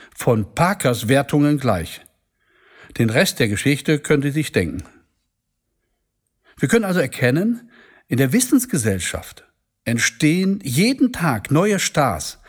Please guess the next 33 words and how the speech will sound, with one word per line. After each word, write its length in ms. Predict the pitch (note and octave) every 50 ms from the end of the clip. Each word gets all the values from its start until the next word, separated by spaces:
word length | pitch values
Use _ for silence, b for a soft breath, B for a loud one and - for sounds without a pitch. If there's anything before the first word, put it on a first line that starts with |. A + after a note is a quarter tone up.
| B B B
fast 360 | - - - F#3+ - - -
aus 140 | - D#3+ -
dem 160 | G3+ F#3 F3+
Nichts 300 | G3 B3+ B3 B3+ - -
heraus. 440 | D#3+ A#2+ A2 G2 D#2 - - - - _ _ B B B B B B B B B -
Allerdings 400 | C#3 D3+ F3 E3+ G#3 A#3 A#3 -
entstehen 420 | G3 G3+ G3+ - - A3 A3 G#3+
sie 140 | F3+ G3 F#3
nur 160 | F3+ E3+ D#3+
deshalb, 580 | B2+ B2+ D3 F3+ F#3+ - - G#3+ A3 A3+ A#3 A3+ - B B B B B B B
weil 160 | - C#3 C3
sie 100 | D3 D#3+
auf 260 | D#3 D#3+ D#3+ - - - _
einem 400 | D3+ D#3+ E3+ F3+ G#3+ A#3+ A3+ G#3+
Gebiet 400 | G#3 G#3 - G#3 G3+ G3+ - -
Experten 680 | E3+ D#3+ - - - - G3 G#3+ B3+ B3+ - - D3+ G#2+
sind 360 | F#2 A2+ C3 E3+ A3 - - B B B B B B
und 100 | - D3+
mit 100 | D#3+ -
den 160 | F#3 F3+ F#3
Augen 240 | D#3 F3 G#3+ A3 A#3
des 180 | G#3+ G#3+ - -
Kunden 300 | - G#3 G#3+ B3 - G#3
schauen. 480 | - - G3+ E3+ A2+ F#2 F2 F2+ - _ _ _ _ _ _ _ _ _ _ _ _ _ _ _ _ _ _ _
Was 180 | - E3+ D#3+ -
brauchen 400 | - F#3 G#3 B3 A#3 - G#3 D#3+
diese 220 | D#3+ D3+ E3 D#3+
Kunden 420 | - - G3 A3 - - E3 D3+
wirklich? 480 | F3+ G#3 G#3 - - A2+ F2 - - - - _ _ _ _ _ _ _ _ _ _ _ _ _ _ _ _ _ _
Wir 100 | - B2+
können 160 | - D#3+ D#3
auch 100 | D3+ C#3+
fragen, 480 | - - D#3+ D#3 D#3 D#3+ D3 D3+ C#3+ C3